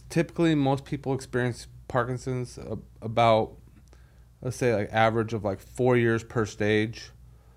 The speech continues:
And so I, I think I was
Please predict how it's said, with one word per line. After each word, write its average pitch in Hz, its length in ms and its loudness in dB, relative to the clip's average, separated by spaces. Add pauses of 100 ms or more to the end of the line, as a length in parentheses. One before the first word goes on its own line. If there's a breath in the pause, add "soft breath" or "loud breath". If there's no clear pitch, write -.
(200 soft breath)
And 107 380 -2
so 117 400 0 (500)
I, 127 140 0 (100)
I 127 140 0
think 147 200 -4
I 139 60 2
was 135 320 0